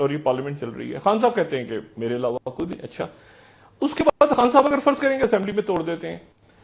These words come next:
अच्छा असेंबली अगर तोड़ते हैं खान साहब इस वक्त, तो सबसे बड़ा मसला ये है कि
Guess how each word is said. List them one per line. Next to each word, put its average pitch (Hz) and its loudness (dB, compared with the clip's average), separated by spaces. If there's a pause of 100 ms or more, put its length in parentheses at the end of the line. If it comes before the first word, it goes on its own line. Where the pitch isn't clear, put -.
(180)
अच्छा 254 2
असेंबली 247 4
अगर 320 2
तोड़ते 202 4
हैं 196 -2
खान 156 0
साहब 151 0
इस 110 -8
वक्त, 113 -6 (360)
तो 262 0
सबसे 311 2
बड़ा 320 6
मसला 226 2
ये 175 0
है 151 0
कि 277 -6